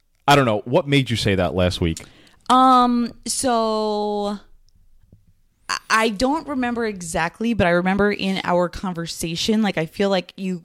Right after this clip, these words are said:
Speaker 2: oh, you asked me open-ended questions to kinda get me thinking, and that, like, I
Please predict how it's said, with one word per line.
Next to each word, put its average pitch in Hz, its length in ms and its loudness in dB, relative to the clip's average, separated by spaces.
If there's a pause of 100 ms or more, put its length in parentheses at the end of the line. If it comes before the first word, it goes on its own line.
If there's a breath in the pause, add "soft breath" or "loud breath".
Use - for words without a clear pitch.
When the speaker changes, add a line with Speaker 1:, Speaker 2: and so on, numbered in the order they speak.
(120)
Speaker 2:
oh, 185 220 0
you 185 180 -6
asked 185 220 -6
me 185 120 -6
open-ended 170 440 -6
questions 175 560 -6
to 165 100 -10
kinda 170 220 -6
get 165 140 -2
me 160 120 -6
thinking, 190 560 -4
and 160 300 -8
that, 156 360 -2
like, 160 220 -2 (580 loud breath)
I 196 360 2